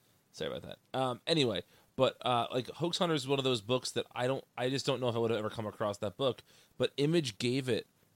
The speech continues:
like, enough, enough of a push and enough issues that it was, it was successful in its own right. It wasn't a huge hit, but it, it, I don't know if a book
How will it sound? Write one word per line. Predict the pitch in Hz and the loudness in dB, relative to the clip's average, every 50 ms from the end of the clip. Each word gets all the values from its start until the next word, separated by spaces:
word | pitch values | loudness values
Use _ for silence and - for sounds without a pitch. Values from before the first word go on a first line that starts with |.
| _ | _
like, | - 113 117 117 113 - - | -2 0 2 2 2 0 -2
enough, | 113 113 107 104 113 123 127 - - - - - _ _ 113 | -2 0 0 0 0 -2 -4 -6 -10 -20 -20 -20 _ _ -6
enough | 117 120 120 120 | -4 -2 -2 -4
of | 123 120 | -2 -4
a | 120 104 | -4 -4
push | - - - 123 131 143 139 - - - - | -4 -6 -4 -2 -2 -2 -2 -4 -8 -8 -6
and | 113 110 | -4 -4
enough | 107 104 107 117 123 120 - - - | -4 -2 -2 -2 -2 -4 -4 -10 -10
issues | - 110 131 127 - - 117 104 98 98 98 101 - - - - - _ _ _ - | -8 -6 -4 -4 -4 -4 -4 -4 -2 -4 -4 -6 -8 -8 -10 -16 -20 _ _ _ -4
that | 117 113 90 110 | -2 0 2 2
it | 165 180 | 2 2
was, | 190 208 208 175 - - - | 2 0 0 0 -2 -4 -2
it | 139 160 - | -2 -2 0
was | 175 180 - | 0 0 0
successful | - 208 - - - 170 175 - - - 160 143 | 0 0 0 2 2 2 2 2 0 -2 -2 -2
in | - 131 131 | -2 -2 -2
its | 120 - - | 0 0 0
own | 131 120 113 | 0 0 0
right. | 117 127 151 135 107 95 - | 0 0 0 0 0 0 -2
It | - 120 117 | -2 -2 0
wasn't | 131 160 165 147 131 147 120 - | 2 2 2 2 2 -2 -4 -4
a | - | -6
huge | 107 - - - 202 254 247 - - - | -8 -8 -8 -6 -4 -4 -4 -4 -6 -6
hit, | - 92 69 71 - - - _ _ _ _ _ _ _ _ _ _ | -6 -8 -8 -10 -10 -14 -20 _ _ _ _ _ _ _ _ _ _
but | - 131 135 | 0 2 2
it, | 135 - | 2 0
it, | - 151 165 - - _ | 0 -2 -2 -2 0 _
I | 135 147 | 4 4
don't | 170 202 185 165 | 4 4 2 0
know | 160 160 160 160 | 0 0 0 0
if | 147 143 | 0 -2
a | 151 | -4
book | 127 107 131 139 143 - | -6 -2 -2 -2 -2 -2